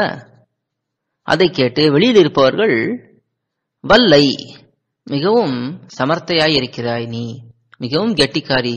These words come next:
பேச்சிலே, உன் கட்டுரைகள், ஆனால் உன்னுடைய கடுஞ்சொற்களையும் உன் வாய், உன்னுடைய வாயையும் பண்டே அரிதும், நெடுங்காலமாக நாங்கள் நன்றாக அறிவோம்"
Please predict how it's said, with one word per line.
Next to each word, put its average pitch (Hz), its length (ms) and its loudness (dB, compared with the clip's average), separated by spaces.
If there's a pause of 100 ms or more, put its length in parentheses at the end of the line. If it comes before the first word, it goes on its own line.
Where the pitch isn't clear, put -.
பேச்சிலே, 120 500 -4 (880)
உன் 226 140 4
கட்டுரைகள், 139 640 0 (300)
ஆனால் 196 300 -2
உன்னுடைய 156 360 2
கடுஞ்சொற்களையும் 190 960 0 (1200)
உன் 190 220 6
வாய், 120 340 2 (140)
உன்னுடைய 226 420 4
வாயையும் 127 540 2 (460)
பண்டே 233 380 2
அரிதும், 135 440 0 (640)
நெடுங்காலமாக 180 640 2 (380)
நாங்கள் 151 340 -2
நன்றாக 147 440 0
அறிவோம்" 123 540 -2